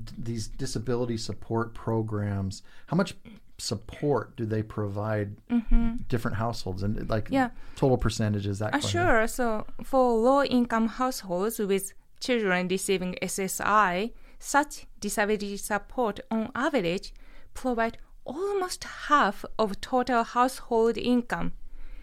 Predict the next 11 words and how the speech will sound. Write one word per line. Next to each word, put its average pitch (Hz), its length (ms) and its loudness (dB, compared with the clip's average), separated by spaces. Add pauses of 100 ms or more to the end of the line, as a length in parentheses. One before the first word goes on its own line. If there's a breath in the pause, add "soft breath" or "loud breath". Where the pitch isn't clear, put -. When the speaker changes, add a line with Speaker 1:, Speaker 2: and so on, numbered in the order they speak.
(240 soft breath)
Speaker 2:
Even 339 280 4
more 320 220 8
alarmingly, 262 800 4
forty-four 285 560 2
percent 254 500 2
of 196 180 0
these 202 240 2
families 220 640 2
live 202 340 0 (600 soft breath)
below 214 600 4
the 185 300 2